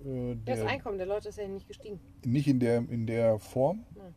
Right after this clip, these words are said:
Speaker 1: und auch der Lira-Kurs hat sich nicht so verändert, ne? Am
Speaker 2: Nein.
Speaker 1: Anfang war es ja so günstig, weil,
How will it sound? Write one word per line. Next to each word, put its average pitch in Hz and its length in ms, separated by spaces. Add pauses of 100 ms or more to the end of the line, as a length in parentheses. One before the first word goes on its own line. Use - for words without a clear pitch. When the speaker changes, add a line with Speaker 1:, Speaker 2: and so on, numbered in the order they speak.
Speaker 1:
und 135 320
auch 123 480
der 113 240
Lira-Kurs 120 560
hat 110 120
sich - 140
nicht 127 200
so 120 260
verändert, 117 640
ne? 104 120
Am 107 100
Speaker 2:
Nein. 117 140
Speaker 1:
Anfang 143 260
war 120 120
es 123 120
ja 120 100
so 113 100
günstig, 123 420
weil, 107 200